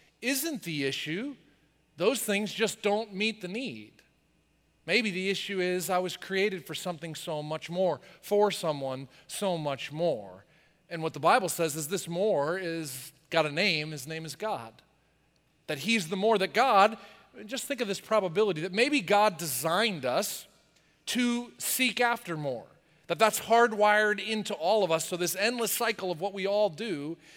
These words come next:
isn't an accident and isn't the problem. It's actually design. And that he designed us to find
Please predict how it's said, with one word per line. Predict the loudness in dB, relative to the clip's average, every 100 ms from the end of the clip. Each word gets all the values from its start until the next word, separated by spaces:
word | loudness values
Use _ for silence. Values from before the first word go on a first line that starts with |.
| -6
isn't | 0 2 2
an | 2 4
accident | 2 0 -4 -2 -2
and | -4 -4
isn't | -4 -4 -6
the | -8
problem. | 0 4 4 2 -8 -12 -16
It's | -10 -2
actually | -2 -2 -8 -8
design. | -8 -8 -8 -10 -12 -20 _ _ _ _ _ _ _ _ _ -6
And | -2 6
that | 8 8 2 -4 -20 -6
he | -4
designed | -2 -2 0 2 0 -2
us | 4 4 4 0
to | -10
find | -6 2 4 4 0